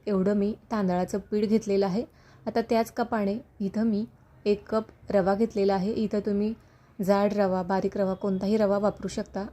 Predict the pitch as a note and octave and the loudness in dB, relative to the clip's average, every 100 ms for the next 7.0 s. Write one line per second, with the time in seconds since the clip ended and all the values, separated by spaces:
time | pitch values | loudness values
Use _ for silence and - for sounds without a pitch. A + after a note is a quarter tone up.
0 | - G3 G3 G#3+ G#3+ - - F#3+ G3 - | -4 -2 0 -2 -2 -4 -2 -2 -4 -6
1 | - - - - G#3 - G#3+ A3 - - | -16 -20 -18 -4 -4 -2 -4 -4 -6 -4
2 | G3+ F#3 G#3 - G3 F#3+ G#3 G#3+ G3 F#3 | 0 2 2 -2 0 2 4 2 0 -2
3 | F3+ E3+ E4+ - - - - - - - | 0 -2 -6 -10 -20 -20 -20 -20 -20 -20
4 | - - - - - - - - - - | -20 -20 -20 -20 -20 -20 -20 -20 -20 -20
5 | - - A#3 B3+ B3+ A#3 B3 A#3 A3 A3 | -20 -10 0 4 6 6 4 2 0 2
6 | G3+ G3+ G3 G#3 G#3 F#3+ G3 A3 - | 2 2 0 -6 -2 -2 0 -2 -4